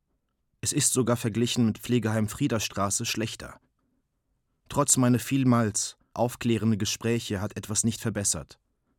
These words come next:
Mir bleibt übrig, meinen Mann wieder erstes Heim verlegen. Dort könnte man wenigstens einmal in der Woche ihn duschen. Ich hoffe, bevor er in eine schlimme Situation kommt, im Tierlei, mit Verständnis der Krankenversicherung,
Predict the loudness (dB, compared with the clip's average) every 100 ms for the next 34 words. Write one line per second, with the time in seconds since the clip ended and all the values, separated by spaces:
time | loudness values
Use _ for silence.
0 | _ 2 4 4 2 4 2 2 2 4
1 | 6 6 6 4 4 2 2 2 0 0
2 | 0 2 0 0 -2 -4 -8 -14 _ _
3 | _ _ _ _ 0 2 2 2 0 4
4 | 4 4 4 4 2 2 2 2 2 4
5 | 2 0 -2 -2 0 0 -2 -4 -8 -10
6 | _ _ _ _ _ _ _ _ -2 -2
7 | 0 -2 0 -4 -4 _ _ _ _ -6
8 | 0 2 2 2 4 4 4 2 2 2
9 | 2 0 -2 -2 0 0 0 0 0 0
10 | -2 -10 _ _ -4 -2 2 2 2 2
11 | -2 -6 _ _ _ -2 0 0 0 0
12 | 0 0 -2 -2 -2 -2 -2 -2 0 0
13 | -2 0 2